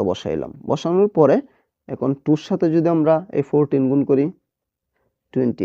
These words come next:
এইট মাইনাস A plus B plus C whole square, এটার সূত্র কি আছে? এটার আমাদের মান কি আছে? A plus B plus C-র মান কত আছে? সিক্স। এটার পরিবর্তে আমরা দিলাম সিক্স উপরে স্কয়ার প্লাস এ স্কয়ার plus বি স্কয়ার plus সি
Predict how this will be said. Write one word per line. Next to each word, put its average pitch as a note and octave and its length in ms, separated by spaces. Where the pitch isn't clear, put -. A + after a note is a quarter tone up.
এইট - 140
মাইনাস A#2 300
A C3+ 140
plus B2 280
B - 20
plus C3 200
C - 20
whole D#3 220
square, - 280
এটার B2 220
সূত্র D3+ 180
কি C#3+ 140
আছে? C#3+ 120
এটার C#3+ 220
আমাদের B2 280
মান C#3 180
কি C3 120
আছে? - 180
A - 80
plus C3+ 180
B - 20
plus C#3+ 200
C-র D3 180
মান D3+ 140
কত D3 180
আছে? D#3+ 120
সিক্স। - 220
এটার B2 240
পরিবর্তে C3 380
আমরা C3+ 200
দিলাম C#3+ 160
সিক্স F3+ 200
উপরে A#2 260
স্কয়ার C#2+ 280
প্লাস F2+ 240
এ - 100
স্কয়ার D3 240
plus C#3 200
বি C#3+ 120
স্কয়ার C#3+ 220
plus C#3 180
সি D3+ 60